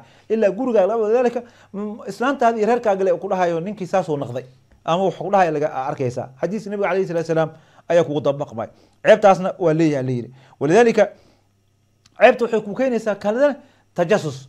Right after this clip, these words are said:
Ilaahay wuxuu leeyahay, "ولا تجسسوا." نفس الآية. "إن بعضنا إثم ولا تجسسوا." waa la yiri haddana. Tajassus oo bilaaba, hebel maxaa laga soo sheegay? Hey, ninkan ii soo ogaada, kan ha la soo qabto, kan muxuu yahay?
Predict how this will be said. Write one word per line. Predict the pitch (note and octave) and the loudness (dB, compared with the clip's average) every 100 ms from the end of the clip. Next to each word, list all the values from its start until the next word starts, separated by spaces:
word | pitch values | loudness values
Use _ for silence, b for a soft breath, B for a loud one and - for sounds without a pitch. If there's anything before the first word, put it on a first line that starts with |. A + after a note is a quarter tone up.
| _ | _
Ilaahay | F#3 A3+ | 0 0
wuxuu | G3 G#3+ | 0 0
leeyahay, | F#3+ | 2
"ولا | F#3 F3+ | 4 2
تجسسوا." | F3 E3 E3 F3 E3 | 0 -4 -4 -6 -2
نفس | C4 A#3+ | -2 0
الآية. | F#3 F3+ C3 B B B | 0 0 0 B B B
"إن | G#3+ A#3 | -4 -2
بعضنا | A3+ A3 A#3 A#3 | 0 2 0 0
إثم | A#3 | 0
ولا | A3 G#3+ G#3 G#3+ | 0 2 2 0
تجسسوا." | G3+ F#3 F#3 F3+ E3+ | 0 -4 -6 -6 -4
waa | C#3 | -4
la | B2+ | -4
yiri | A2+ G#2+ | -10 -14
haddana. | - _ _ _ _ _ _ _ _ _ - | -18 _ _ _ _ _ _ _ _ _ -12
Tajassus | E3+ A#3+ G3 E3 | -4 -4 -4 -10
oo | |
bilaaba, | C3+ D3 C#3+ D#3 | -6 -6 -6 -8
hebel | F3 | -12
maxaa | D3+ C#3 | -12 -14
laga | C3 | -12
soo | D3 | -14
sheegay? | B2+ D3 F#3+ b b b - | -12 -10 -12 b b b -20
Hey, | D3+ D#3+ | -16 -14
ninkan | G#3 F3 D3 | -12 -12 -12
ii | |
soo | C3 D#3+ | -14 -12
ogaada, | C#3 F3 F3+ b b b | -8 -8 -8 b b b
kan | F#3 | -10
ha | F3 E3 | -8 -8
la | D#3+ | -6
soo | F3 | -8
qabto, | E3+ D#3 - - b b | -10 -10 -10 -14 b b
kan | - F3 | -10 -8
muxuu | E3+ F3+ | -6 -4
yahay? | F3+ G#3 | -2 -2